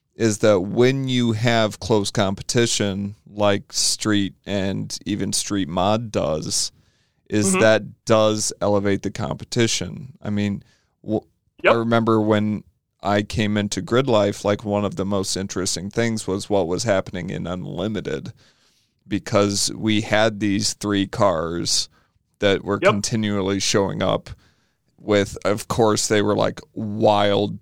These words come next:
Speaker 1: crazy builds for the time and, you
Speaker 2: Yep.
Speaker 1: know, have yet continued. But as soon as only one or two started showing up, and then it was only one sometimes, like, the class kinda disappeared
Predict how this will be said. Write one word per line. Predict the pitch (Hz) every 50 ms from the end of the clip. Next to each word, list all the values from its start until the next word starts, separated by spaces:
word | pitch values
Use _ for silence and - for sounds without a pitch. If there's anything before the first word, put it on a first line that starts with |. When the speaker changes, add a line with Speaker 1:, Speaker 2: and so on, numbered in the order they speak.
| _ -
Speaker 1:
crazy | - - 113 104 101 98 - 107
builds | - - 107 104 104 101 104 101
for | - - 101 98
the | 87 98
time | 98 - - 107 104 104 101 104 104 104
and, | 107 101 104 107 107 - _ _ _ _ _ _ _ _ _ _
you | - -
Speaker 2:
Yep. | 208 -
Speaker 1:
know, | - -
have | - 117 113 101 - - - _ _ _ _ _ -
yet | 120 117 104 - -
continued. | - 123 113 101 - 131 131 135 123 113 98 101 - _ _ _ _ _ _ _
But | - 113
as | 107 110 107 -
soon | - - 139 139 139
as | 131 117 113 110 107 - - - - _ _ _ _ -
only | - 120 117 117 110 110 107 107
one | 104 104 104 104 107 110 110 110 113 113 113 113 110 113 110
or | - - 104 107 107 101
two | - - - - - 123 120 117 117 113 117 113
started | 107 - - - - 113 110 110 110 107 107 107 104 -
showing | - - - 113 110 107 107 107 110 110
up, | 107 104 107 104 -
and | - 107 104
then | 104 104 104 104 107
it | 104 104
was | 104 104 104 -
only | 107 107 104 104 104
one | 107 107 107 107 107 107 107 107 107
sometimes, | - - - - 110 107 107 - - 104 104 104 104 104 -
like, | - 104 101 101 - - - - - - _ _
the | - 123
class | - - 110 120 151 - -
kinda | - 139 127 113 110
disappeared | 98 92 - 110 113 110 - 98 85 - - 127 151 165 151 113 101